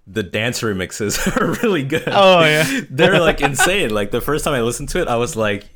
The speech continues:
Speaker 1: I was like, "Yo, this is a," like, I put it on 'cause I just bought it, and I was kinda just, like, going about my day, and then, like, I was, like, bobbing my head. I'm like, "What is this song?" I'm like, "Oh, this is in the game. What?"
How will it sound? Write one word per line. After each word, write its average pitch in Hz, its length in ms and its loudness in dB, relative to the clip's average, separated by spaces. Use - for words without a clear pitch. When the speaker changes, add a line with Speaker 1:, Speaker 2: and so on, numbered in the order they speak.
Speaker 1:
I - 40 -18
was 117 100 -8
like, 104 160 -4
"Yo, 123 180 0
this 101 160 -6
is 160 120 -4
a," 95 180 -8
like, 139 160 -2
I 139 60 -2
put 165 180 -4
it 120 80 -2
on 117 280 -4
'cause 101 80 -10
I 107 100 0
just 104 220 -8
bought 98 240 -2
it, 131 240 -6
and 107 100 -2
I 110 40 0
was 110 80 -4
kinda 113 200 -4
just, 98 140 -10
like, 101 100 -4
going 104 260 -2
about 98 180 -2
my 92 140 -4
day, 87 400 -4
and 92 100 -10
then, 95 180 -6
like, 95 280 -6
I - 20 -18
was, 110 100 -8
like, 110 140 -6
bobbing 104 260 -4
my 95 80 -4
head. 101 140 -4
I'm 101 80 -4
like, 90 220 -4
"What - 140 -4
is - 80 -2
this - 220 -6
song?" 127 320 -4
I'm 110 80 -8
like, 104 140 -4
"Oh, 151 80 -10
this - 220 -6
is 127 160 -6
in 147 100 -2
the 107 80 -2
game. 104 500 -4
What?" 370 240 -4